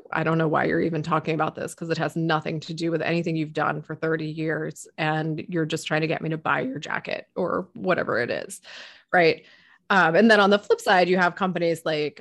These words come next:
I, I don't know, the first one that always comes to mind is Patagonia, right? Which has been on, <clears throat> on the, on the cutting edge of conservation and environmentalism since it was founded. And so every time they talk about, um,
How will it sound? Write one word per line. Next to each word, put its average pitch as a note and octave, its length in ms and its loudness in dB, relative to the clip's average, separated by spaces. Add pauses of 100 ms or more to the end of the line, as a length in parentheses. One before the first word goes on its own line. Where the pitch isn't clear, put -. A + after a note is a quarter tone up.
I, F3 200 -2
I F3 120 -6
don't D#3+ 100 -2
know, D#3 80 -2
the D#3 80 -4
first G3 260 -2
one E3+ 120 -4
that D#3+ 120 -4
always E3 240 -4
comes D#3 240 -10
to D#3+ 80 -10
mind D#3 200 -2
is D3+ 80 -8
Patagonia, D#3+ 640 -6
right? E3 240 -2
Which F3 140 -4
has D#3+ 140 -8
been E3 360 -2 (560)
on, F3+ 320 -4 (180)
<clears throat> F#3+ 400 0
on F#3+ 240 2
the, E3 380 0
on F3 200 0
the D#3+ 360 -6 (460)
cutting G3 360 2
edge D#3 400 -2
of D#3+ 160 -12
conservation D#3+ 800 -4
and D#3+ 220 -4
environmentalism D3+ 800 -4
since - 580 -6
it - 380 -2
was E3 220 0
founded. C#3+ 720 -2
And D#3+ 260 0
so D#3+ 220 2
every E3+ 300 2
time D#3+ 240 -2
they D#3 100 -4
talk D3+ 280 -6
about, E3 360 -4 (800)
um, D3+ 440 -4